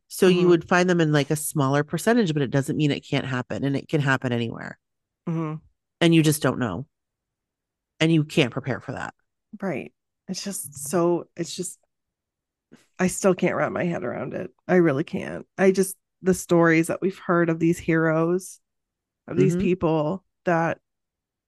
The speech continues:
Speaker 2: risk, th-, like, they did, they, they put their lives, you know, they died trying to save kids and other people.
Speaker 1: Right. Women and children. <laughs> These men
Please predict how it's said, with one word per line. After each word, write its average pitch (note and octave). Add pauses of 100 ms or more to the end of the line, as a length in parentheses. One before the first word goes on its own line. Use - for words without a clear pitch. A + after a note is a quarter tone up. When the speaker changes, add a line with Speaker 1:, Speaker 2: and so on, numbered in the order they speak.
(280)
Speaker 2:
risk, F#3
th-, F3
like, F3+
they F#3
did, E3+
they, D#3+
they E3
put F#3+
their F3+
lives, D#3+ (1700)
you D#3+
know, D3
they D3
died C#3+ (140)
trying D#3
to D#3
save D3+ (120)
kids D3
and E3
other D3
people. D3+ (420)
Speaker 1:
Right. E3
Women D#3
and E3
children. D3 (180)
<laughs> -
These E3+
men D#3+